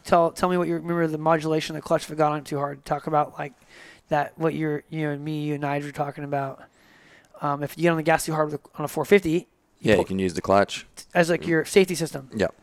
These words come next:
Speaker 2: You can snap that power off and,
Speaker 1: Yeah,
Speaker 2: and
Speaker 1: shut her down.
Speaker 2: feather it on or, yeah, exactly.
Speaker 1: So I'm, we were thinking, like, "Man, this electric bike,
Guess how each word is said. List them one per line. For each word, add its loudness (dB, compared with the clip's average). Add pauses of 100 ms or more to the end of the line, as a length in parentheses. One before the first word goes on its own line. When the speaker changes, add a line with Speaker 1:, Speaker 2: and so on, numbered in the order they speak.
(500)
Speaker 2:
You -12
can -10
snap 0
that -2
power 4
off 0
and, -10 (100)
Speaker 1:
Yeah, 6
Speaker 2:
and -12
Speaker 1:
shut 6
her 4
down. 6
Speaker 2:
feather 6
it 4
on 2
or, 0
yeah, 2 (280)
exactly. -4
Speaker 1:
So 4
I'm, 4
we 4
were 6
thinking, -2
like, -4
"Man, -2
this -6
electric 0
bike, 0